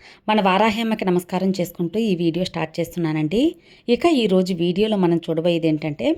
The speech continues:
రేపు పంచమి, మనకు ముప్పైవ తేదీ, మార్చి ముప్పైవ తేదీ శనివారం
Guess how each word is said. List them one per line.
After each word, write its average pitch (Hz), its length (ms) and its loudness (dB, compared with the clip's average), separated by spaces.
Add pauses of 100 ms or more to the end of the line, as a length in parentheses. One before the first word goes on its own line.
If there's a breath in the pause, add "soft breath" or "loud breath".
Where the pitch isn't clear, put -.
(520 loud breath)
రేపు 233 240 4
పంచమి, 180 520 2 (240)
మనకు 180 320 0 (200)
ముప్పైవ 196 440 2
తేదీ, 185 360 0 (540)
మార్చి 202 320 0
ముప్పైవ 190 460 6
తేదీ 165 340 0 (120)
శనివారం 202 680 2